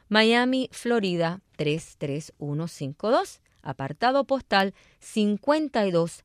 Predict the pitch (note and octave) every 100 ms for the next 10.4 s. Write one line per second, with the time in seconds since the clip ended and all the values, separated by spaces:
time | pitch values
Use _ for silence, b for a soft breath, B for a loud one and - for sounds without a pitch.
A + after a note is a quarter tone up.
0 | - F3 A3+ B3 - G#3 F3+ F3 - F3+
1 | - - - F3 - C4 B3 B3 G3+ E3+
2 | - F3+ E3 b b - D3+ C#3+ C#3+ E3
3 | G3+ - - B3+ C4+ A3 G#3+ A3 b b
4 | b - B3 C#4+ - - G#3 A3 - -
5 | G3 G3+ G#3+ A3 - - - - - F3
6 | F3+ F3+ - F#3+ F#3+ _ C#3 D3+ C#3 -
7 | - B B B B - E3+ - A#3 B3
8 | D#4 - - G#3 F#3+ F3+ E3+ F4 - _
9 | - F3 F#3+ - - F3+ F#3 A3+ E4 -
10 | - G3 A3+